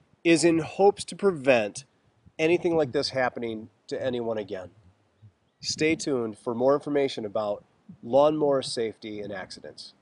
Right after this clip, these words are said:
An extremely tragic situation.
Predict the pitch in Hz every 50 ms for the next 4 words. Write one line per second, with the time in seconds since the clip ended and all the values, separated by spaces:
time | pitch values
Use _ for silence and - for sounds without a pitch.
0 | _ - 139 120 123 - - - - - - - - - 135 135 139 151 156 160
1 | 165 160 151 139 127 117 107 101 - _ _ - _ _ - - - - 143 135
2 | 131 131 131 120 107 107 98 - - - _ - - - 151 135 - - 117 113
3 | 110 110 113 113 - - 104 98